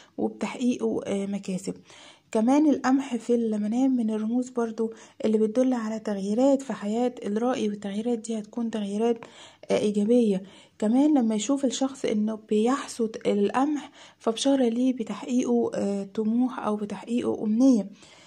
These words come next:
كمان حصاد القمح من الرموز برضو اللي بتدل على أخبار،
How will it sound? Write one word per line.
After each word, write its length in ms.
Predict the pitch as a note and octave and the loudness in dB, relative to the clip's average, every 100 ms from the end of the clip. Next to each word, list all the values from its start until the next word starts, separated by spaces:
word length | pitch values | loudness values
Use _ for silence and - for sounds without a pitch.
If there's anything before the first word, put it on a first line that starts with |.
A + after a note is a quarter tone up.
| - _ - | -20 _ -2
كمان 380 | A#3 C4 D4+ D4+ | 2 4 4 2
حصاد 460 | A#3 B3+ C4 C4 - | 0 2 2 0 -2
القمح 600 | G#3+ G#3+ - B3+ B3+ A#3 | 0 0 0 0 0 -2
من 160 | A3 | -2
الرموز 340 | G#3+ A3 A#3+ A#3+ | -2 -2 -2 -2
برضو 280 | A#3+ A3+ A3+ | -2 0 0
اللي 120 | G#3+ | 0
بتدل 320 | G#3 A#3+ A#3 | -2 0 0
على 200 | A3 A3 | -2 -4
أخبار، 520 | - - A#3 A3+ A3 | -6 -6 0 0 0